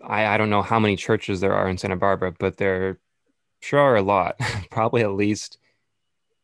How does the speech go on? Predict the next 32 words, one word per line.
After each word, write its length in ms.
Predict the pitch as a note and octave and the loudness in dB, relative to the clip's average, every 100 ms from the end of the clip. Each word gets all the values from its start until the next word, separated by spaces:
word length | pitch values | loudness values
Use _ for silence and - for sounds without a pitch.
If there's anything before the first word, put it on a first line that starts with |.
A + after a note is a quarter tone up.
| _ _ _ _ _ _ _ _ _ _ - | _ _ _ _ _ _ _ _ _ _ -6
thirty, 360 | G2 G2+ A#2 | -2 0 -2
fifty 540 | B2 G#2 G#2 - B2 B2 | -2 -4 -4 -4 -4 -4
more. 680 | A#2 G2 F#2+ G2+ A#2+ D3+ - _ - _ - | -8 -6 -2 0 0 -2 -8 _ -20 _ -8
And 240 | G2+ F#2+ F#2+ | -2 0 0
we 60 | |
have 100 | G2+ | -2
the 80 | G2+ | -4
Vedanta 420 | F2+ F#2+ F#2+ G#2 | -4 -2 -2 -4
temple, 680 | G2 - G#2 G#2+ G#2+ A2 A#2+ _ _ - | -8 -6 -6 -2 -2 -2 -6 _ _ -14
but 140 | G#2+ - - | -12 -12 -10
it 80 | - | -2
doesn't 200 | G#2+ G#2+ | -2 -2
really 160 | G#2 | -4
strike 280 | F#2+ G#2 F#2+ | -4 -4 -4
me 100 | G2+ | -4
as 180 | F#2+ F2 - | -6 -8 -6
a 100 | B2 | -2
gathering 380 | G2 G#2 G#2 G2+ | 0 0 0 -4
space 320 | - G2+ F#2+ | -4 -4 -4
for 200 | - G2+ - | -2 -4 -2
local 260 | A#2 G2 G2+ | -4 -4 -4
Hindu 220 | G2 F#2 | -8 -8
communities, 600 | F#2 G2+ G2 F#2+ G2 G2 | -8 -6 -4 -6 -8 -12
for 160 | - G2+ | -10 -8
example. 520 | F#2 G2+ - - G#2+ _ _ _ | -8 -10 -8 -10 -10 _ _ _
And 580 | - G2 F#2 F#2 F2+ - - | -4 -2 -2 -2 -6 -12 -2
that 200 | A#2 A#2 | 0 0
to 60 | A2+ | -2
me 140 | G#2+ | -4
tells 200 | G2+ G2+ | -4 -4
me 80 | G2+ | -4
that 220 | F#2+ - | -6 -8